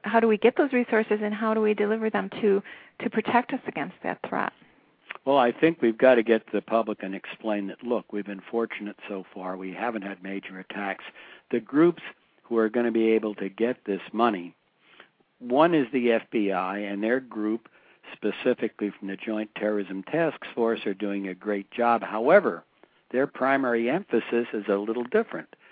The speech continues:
Speaker 2: They want to make sure they catch these people, indict them, and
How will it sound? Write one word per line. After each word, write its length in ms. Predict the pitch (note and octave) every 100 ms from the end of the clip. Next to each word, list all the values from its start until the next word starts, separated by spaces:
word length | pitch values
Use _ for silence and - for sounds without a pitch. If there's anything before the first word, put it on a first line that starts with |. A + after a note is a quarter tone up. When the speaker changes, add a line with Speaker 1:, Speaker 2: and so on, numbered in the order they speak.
| - _ _
Speaker 2:
They 380 | G#2+ A#2 F3 A#3+
want 480 | D#3 B2 A#2+ A#2+ - - _ - -
to 100 | -
make 240 | G#2 A#2 A#2+ -
sure 140 | A2+
they 160 | G#2+ G2
catch 360 | - A2+ A#2+ - -
these 180 | G#2 G2
people, 380 | - G#2+ - G#2
indict 560 | F2+ F#2+ G#2+ A#2 A#2+ -
them, 160 | G#2+
and 120 | G2+